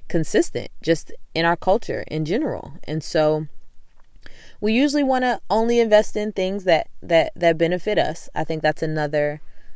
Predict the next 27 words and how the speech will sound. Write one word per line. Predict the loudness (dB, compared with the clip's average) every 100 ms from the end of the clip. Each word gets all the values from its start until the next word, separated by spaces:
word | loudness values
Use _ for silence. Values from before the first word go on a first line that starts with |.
| -6
um, | -6 -4 -4 -6 -10 -8
aspect | 0 0 0 -2 0 0 -2
of | 0
this | 0 0 -4 -2 -2 -4 -10 -14 -18 -8 -4
autonomy | -2 0 -2 0 -2 -2
that | -2
is | -2
promoted. | -4 -4 -2 0 0 -2 -2
<laughs> | 2 4 4 2 -6 -8
Um, | -4 -4 -4 -6
it's | -2
like, | -2
if | 0
I'm | 0
not | 2
getting | 0 0
anything | 0 -2 -4 0
out | 0
of | 2
this, | 0 -2 -4 -8 0 2 2 -2 -4 -8 -6
I'm | -6
not | -4 -4
trying | -2 -2
to | -4
invest | -2 0 0
in | -4
it. | -4